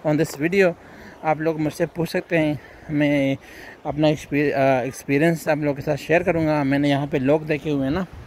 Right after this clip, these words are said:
कि लोग कैसे क्या करते हैं, क्या होता है, सब कुछ, ठीक है। हाँ, तो यही बातें हैं सारे। और इंशाल्लाह next वीडियो में जो है ना मैं आप लोगों के साथ और भी भाई बातें share करूँगा, बहुत कुछ बोलूँगा इंशाल्लाह।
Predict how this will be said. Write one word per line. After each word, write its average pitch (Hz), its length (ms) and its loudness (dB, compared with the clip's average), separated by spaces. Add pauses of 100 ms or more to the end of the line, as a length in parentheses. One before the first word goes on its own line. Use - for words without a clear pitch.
कि 139 60 -6
लोग 147 220 -2
कैसे 151 400 -4 (420)
क्या 151 160 4
करते 143 260 0
हैं, 131 300 2
क्या 143 200 0
होता 135 280 0
है, 123 300 -2 (260)
सब 151 160 0
कुछ, 139 140 -2 (640)
ठीक 175 200 2
है। 220 120 2 (260)
हाँ, 127 260 -4 (720)
तो 143 340 2
यही 175 200 -4
बातें 160 260 -2
हैं 139 80 -2
सारे। 131 300 -4 (540)
और 156 220 4
इंशाल्लाह 170 420 2 (500)
next 175 360 -6
वीडियो 165 240 -2
में 156 80 -4
जो 156 80 -6
है 143 80 -2
ना 170 160 -4 (260)
मैं 147 240 0
आप 143 200 -2
लोगों 139 140 -2
के 139 60 -8
साथ 139 160 0
और 139 220 2
भी 151 120 -6
भाई 156 500 -6
बातें 135 340 -2
share 160 220 -2
करूँगा, 139 440 0 (500)
बहुत 156 200 -2
कुछ 156 120 -6
बोलूँगा 143 400 0
इंशाल्लाह। 131 440 -2